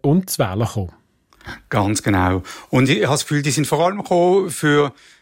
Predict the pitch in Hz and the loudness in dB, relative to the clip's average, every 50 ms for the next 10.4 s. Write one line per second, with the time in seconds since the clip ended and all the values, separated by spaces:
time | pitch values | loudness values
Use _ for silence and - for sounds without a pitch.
0 | _ _ - - - 147 139 139 156 156 156 151 139 127 127 123 120 - 143 123 | _ _ -8 -6 -2 0 2 2 2 0 0 0 0 2 2 0 0 0 0 0
1 | 123 175 - 135 110 110 104 - - - - - _ - - 131 120 113 120 139 | 0 0 0 -2 -2 -2 -4 -6 -6 -8 -8 -10 _ -12 -6 -4 -2 0 0 0
2 | 160 175 165 175 - - 139 151 151 156 160 156 - - 160 160 170 170 147 143 | -2 -4 -6 -10 -8 -4 0 0 2 2 0 -4 -6 -4 -4 -2 -2 -2 -2 -2
3 | 156 147 131 135 143 147 147 143 - - - - 147 143 143 - - _ - - | -2 -2 0 2 2 2 0 -2 -6 -8 -4 -2 -2 -2 -2 -6 -20 _ -20 -20
4 | - - - - _ - - 151 151 147 139 151 143 - 147 139 139 143 139 131 | -20 -20 -20 -18 _ -4 -2 0 0 0 -2 -4 -4 -2 -2 0 0 0 0 0
5 | 123 120 117 - - 117 113 - - 113 - - - 110 98 92 90 - - - | 0 -2 -2 -2 -2 -4 -4 -4 -6 -6 -4 -2 -2 -2 0 -2 -2 -4 -2 -2
6 | 139 156 196 220 233 214 - - - 175 156 131 131 127 113 - - 135 127 131 | 0 0 0 0 -4 -4 -6 -6 -6 -4 -2 -2 -2 -2 -4 -4 -2 -2 -2 -2
7 | - - - 131 123 117 117 113 117 104 - - - _ - 117 - - 127 104 | -4 -4 -2 0 2 2 2 0 -2 -4 -8 -14 -18 _ -8 -6 -4 -2 -2 -2
8 | 107 - - 113 117 117 113 - _ - 127 117 110 104 - - 107 98 - - | 0 0 -2 -2 -4 -4 -8 -10 _ -4 -2 -2 -2 -2 -4 -4 -4 -4 -2 -2
9 | 98 92 95 98 107 - - - - 127 110 110 - - 120 101 101 98 - - | -2 -2 -2 -4 -6 -8 -8 -6 -2 -2 -2 -2 -2 -4 -4 -2 -2 -4 -6 -8
10 | - - - - - 104 101 95 | -16 -14 -6 -2 -2 0 0 -2